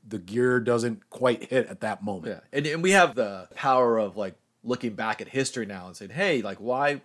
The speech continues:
Speaker 2: they remade Shaft with Samuel Jackson.
Speaker 1: Yeah.
Speaker 2: And, like, why not remake this movie? Like, I, I don't need to see another Shaft movie, but th-, this could have been easily remade now.
Speaker 1: Well, it, it's what I always say. It's, it, or, and I'm not the only one to say this, but it's like,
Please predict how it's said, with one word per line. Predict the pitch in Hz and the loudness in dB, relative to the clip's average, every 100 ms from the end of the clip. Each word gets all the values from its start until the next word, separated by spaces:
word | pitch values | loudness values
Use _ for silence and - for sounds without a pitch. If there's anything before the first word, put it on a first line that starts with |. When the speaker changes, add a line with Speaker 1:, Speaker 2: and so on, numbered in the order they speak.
| _ - | _ 2
Speaker 2:
they | 143 | 2
remade | 127 180 185 165 147 123 | 4 4 6 6 6 4
Shaft | - 120 87 - - | 2 2 2 -4 -10
with | 107 | -8
Samuel | - 120 110 95 | -6 -6 -8 -12
Jackson. | 92 82 - - - _ 120 | -12 -14 -12 -14 -16 _ 2
Speaker 1:
Yeah. | 131 | 2
Speaker 2:
And, | 123 | 4
like, | 131 107 | -2 -2
why | 120 147 208 | -2 0 2
not | 196 - _ | 0 -2 _
remake | 117 156 147 95 87 | -6 -4 -4 -6 -8
this | 107 185 - | -10 -10 -10
movie? | 80 62 _ _ | -18 -20 _ _
Like, | 113 104 - | -6 -6 -8
I, | 110 - - | -10 -10 0
I | 190 | 4
don't | - 180 | 4 2
need | 160 | 0
to | |
see | - 160 | 2 0
another | 120 104 | -2 -6
Shaft | - 107 117 143 - | -6 -4 -4 -4 -10
movie, | 76 73 - _ _ _ - | -20 -20 -20 _ _ _ -4
but | 120 - | -4 0
th-, | 147 175 | 0 4
this | 151 185 | 4 2
could | 220 | 2
have | 165 | 2
been | 131 - | 0 -2
easily | 147 156 143 | 2 4 4
remade | 135 131 117 104 | 2 0 -2 -4
now. | 104 - 143 | 2 4 8
Speaker 1:
Well, | 196 | 8
it, | 185 | 8
it's | 190 - | 6 6
what | 180 | 8
I | 175 | 12
always | 170 175 | 12 10
say. | 170 165 | 8 4
It's, | 131 | 4
it, | 143 135 127 120 | 0 -2 -4 -2
or, | 135 | 2
and | 131 139 147 | 4 4 6
I'm | 156 | 6
not | 151 147 | 4 6
the | 139 | 4
only | 127 | 4
one | 110 98 | 2 0
to | |
say | - 107 | 0 2
this, | 131 139 | 4 4
but | 131 135 | 4 6
it's | 139 139 | 4 4
like, | 120 110 | 2 2